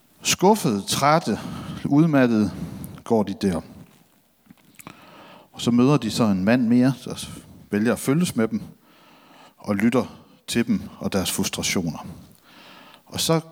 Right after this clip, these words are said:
kommer Jesus jo med den totalt kongebemærkning, som vil, tror jeg, vil gå over i filmhistorien. Lidt ligesom Punk Make My Day eller sådan noget, så vil den her bemærkning,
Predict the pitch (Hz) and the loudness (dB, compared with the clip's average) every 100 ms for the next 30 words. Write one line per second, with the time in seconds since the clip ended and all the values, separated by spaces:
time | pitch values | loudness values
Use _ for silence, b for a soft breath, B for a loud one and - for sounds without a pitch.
0 | - - 175 151 107 131 139 120 - - | -16 -6 0 2 2 2 0 -2 -4 -2
1 | 107 104 101 101 104 98 90 - _ _ | 0 2 2 0 0 -2 -4 -10 _ _
2 | _ _ _ _ - - - - 113 151 | _ _ _ _ -20 -20 -10 -6 -2 0
3 | 120 90 - 131 160 113 104 104 - 95 | 0 -2 -2 0 -2 -2 0 0 -2 -8
4 | 85 - - 98 90 B B B B - | -10 -14 -4 -4 -4 B B B B -6
5 | 104 - 127 104 127 127 107 - 139 101 | -4 0 0 2 2 2 0 2 2 2
6 | 101 - 101 92 - B B B B B | 0 0 0 0 -4 B B B B B
7 | 117 113 120 110 92 - - 127 - 104 | -2 0 0 0 -2 -2 -2 -2 -8 -8
8 | 110 101 101 113 127 135 104 117 127 135 | -4 -4 -2 0 0 0 2 0 2 -2
9 | 117 127 110 120 95 87 - - 98 123 | -2 -4 -2 0 -2 -4 -12 -6 0 0
10 | 131 101 | -2 -10